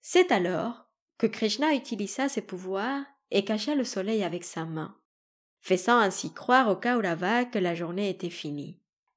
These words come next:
Et bien sûr, en voyant l'obscurité qui arrivait, les Kauravas étaient ravis et leur rire se faisait entendre partout dans le champ de bataille.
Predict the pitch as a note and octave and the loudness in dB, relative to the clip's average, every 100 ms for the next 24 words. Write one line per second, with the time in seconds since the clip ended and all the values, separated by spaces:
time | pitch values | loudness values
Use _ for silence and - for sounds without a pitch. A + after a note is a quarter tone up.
0 | - E4 E4 B3+ A3 A3 G#3+ - F3 G2 | 6 8 8 4 2 2 2 0 0 -2
1 | - G#3+ A#3 G#3+ F3 D3+ - F3 F#3 A3 | 4 6 8 6 4 -2 -4 2 8 10
2 | C4 C4+ - - G#3 F3+ E3 D#3+ D#3 F3 | 10 8 2 -2 -2 -2 -4 -6 -4 -2
3 | F#3 D4 D#4+ - - F#3+ F#3+ C#4+ D#4 C4 | 4 4 2 -4 0 2 4 6 6 6
4 | C4 C#4 G3+ G3 F#3+ F3 F3+ E3 G#3+ _ | 4 2 2 0 0 -2 -2 -6 -8 _
5 | _ G3+ G#3 G#3+ C#4+ E4 D4+ G3+ - E4+ | _ 6 8 8 6 4 4 -2 2 2
6 | E4 A3+ F#3 F#3 A#3+ C4 F#3+ F#3 - A#3+ | 4 2 0 -2 0 2 0 -2 -2 0
7 | F#3+ D#3+ - A3 F#3 D#3+ E3 - D#3 E3 | 0 0 0 0 0 -2 -4 -2 -4 -4